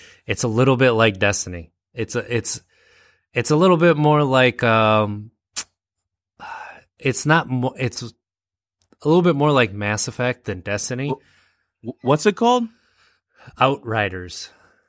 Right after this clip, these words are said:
Speaker 2: Oh, oh yeah, yeah, yeah.
Speaker 1: Yeah.
Speaker 2: I,
Speaker 1: So
Speaker 2: I didn't
Speaker 1: like,
Speaker 2: hear it.
Speaker 1: uh, and then it's co-op. It's like three-player co-op. So <clears throat> this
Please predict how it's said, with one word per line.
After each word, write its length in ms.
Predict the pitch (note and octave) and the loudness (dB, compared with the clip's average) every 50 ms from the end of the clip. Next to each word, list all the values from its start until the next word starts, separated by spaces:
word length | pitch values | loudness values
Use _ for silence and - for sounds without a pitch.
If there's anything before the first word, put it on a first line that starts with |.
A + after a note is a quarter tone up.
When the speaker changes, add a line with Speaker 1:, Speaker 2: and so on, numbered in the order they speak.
| _ _ _ | _ _ _
Speaker 2:
Oh, 340 | - F#3+ F3+ A#2 G#2+ A2 A#2 | 2 2 2 2 0 -2 -6
oh 20 | A2 | -6
yeah, 240 | G2+ G2 G2 F#2 G2 | -6 -8 -12 -16 -16
yeah, 140 | A2+ B2 G#2+ | -14 -14 -14
yeah. 120 | F#2 F#2 F#2+ - - | -14 -16 -20 -12 -4
Speaker 1:
Yeah. 320 | C#3 C3+ B2+ G#2 F#2 E2 - _ _ - | 0 0 2 0 0 -4 -10 _ _ -8
Speaker 2:
I, 60 | B2+ | -6
Speaker 1:
So 180 | A#2 B2 D3 C#3+ | 0 2 4 4
Speaker 2:
I 40 | C3 | 4
didn't 100 | A#2+ A2+ | 2 2
Speaker 1:
like, 260 | B2 A#2+ A2+ G2+ - | 2 2 2 0 -4
Speaker 2:
hear 80 | - - | -10 -18
it. 140 | _ _ - | _ _ -2
Speaker 1:
uh, 240 | C3+ B2 A#2 A2 A2+ | 0 0 2 2 0
and 120 | A#2+ B2 | 0 0
then 160 | C3 C3 C3 B2 | 0 0 2 0
it's 260 | A#2+ A2+ - - B2+ C3 _ _ | 0 0 -2 -6 -6 -8 _ _
co-op. 580 | - C3+ B2 A#2+ A#2+ A#2+ A#2 A#2+ A#2+ - - | -2 -2 0 0 0 0 0 0 0 -2 -6
It's 140 | A2 - - | -10 -6 -6
like 160 | A2 G2+ - | -6 -6 -6
three-player 360 | - A2+ G#2 - - G#2+ G2+ G2 | -8 -10 -8 -6 -6 -6 -6 -6
co-op. 560 | - - G#2 G2 F#2+ G2 F#2+ G2 G2 - _ | -8 -8 -6 -4 -2 -2 -2 -2 -4 -8 _
So 540 | - - - - - A2 G2+ F#2+ F#2+ F#2 - _ _ - | -8 -6 -4 -2 0 0 0 -2 -2 -6 -10 _ _ -14
<clears throat> 1500 | - - - G#2 F2+ D2+ _ _ _ _ _ _ _ _ _ _ _ _ _ _ _ _ _ _ _ - _ _ _ _ | -12 -12 -12 -12 -14 -18 _ _ _ _ _ _ _ _ _ _ _ _ _ _ _ _ _ _ _ -20 _ _ _ _
this 320 | - C3 C3 - - - | 0 0 0 0 -2 -4